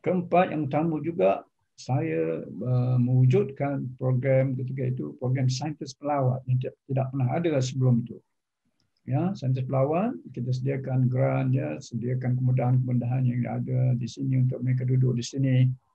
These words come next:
dalam tempoh-tempoh tertentu. Ya. Dan ini dapat sambutan yang bagus daripada saintis-saintis dari luar negara dan juga daripada tempatan untuk duduk di inspam untuk beberapa bulan dan bersama dengan pendidik kita. Ini juga utama bagi saya.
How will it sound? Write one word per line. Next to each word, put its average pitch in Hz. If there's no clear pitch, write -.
dalam 120
tempoh-tempoh 127
tertentu. 123
Ya. 165
Dan 127
ini 170
dapat 131
sambutan 135
yang 131
bagus 139
daripada 131
saintis-saintis 123
dari 117
luar 113
negara 120
dan 131
juga 151
daripada 143
tempatan 156
untuk 135
duduk 135
di 127
inspam 139
untuk 123
beberapa 120
bulan 147
dan 127
bersama 147
dengan 127
pendidik 113
kita. -
Ini 170
juga 180
utama 139
bagi 117
saya. 107